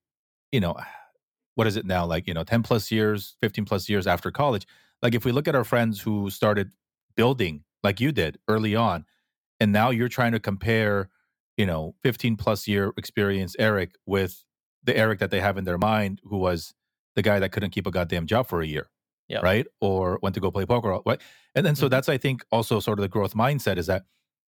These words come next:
Speaker 1: people will always judge you very much in the very earlier chapters, how they first saw you.
Speaker 2: Yep.
Speaker 1: This is what the problem of, like, you have to go to another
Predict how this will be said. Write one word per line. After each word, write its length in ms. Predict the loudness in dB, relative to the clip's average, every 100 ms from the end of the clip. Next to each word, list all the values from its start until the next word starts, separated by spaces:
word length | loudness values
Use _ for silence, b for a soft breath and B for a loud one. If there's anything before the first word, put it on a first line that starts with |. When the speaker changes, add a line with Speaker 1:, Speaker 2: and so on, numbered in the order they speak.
| _ _ _
Speaker 1:
people 220 | -2 0 2
will 120 | 2
always 320 | 0 0 -2
judge 280 | 0 -2 0
you 260 | -2 -2 -6 _ _ _ _ _ _ _ -20 -2
very 320 | 4 4 4
much 400 | 2 0 -2 -16 _
in 140 | 0 0
the 80 |
very 260 | 2 2 2
earlier 300 | 0 0 0
chapters, 340 | 0 -2 -2
how 80 | -4
they 120 | -2
first 240 | -2 -4 -2
saw 140 | -2
you. 260 | 0 -2 -4 _ _ _
Speaker 2:
Yep. 200 | -8 -8 _ _ -2
Speaker 1:
This 100 | -2
is 120 | 0
what 100 | 0
the 80 | 0
problem 320 | 0 2 0
of, 80 | 0
like, 160 | 0
you 80 | 2
have 160 | 0 0
to 60 |
go 120 | 0
to 80 | 0
another 340 | 0 0 -2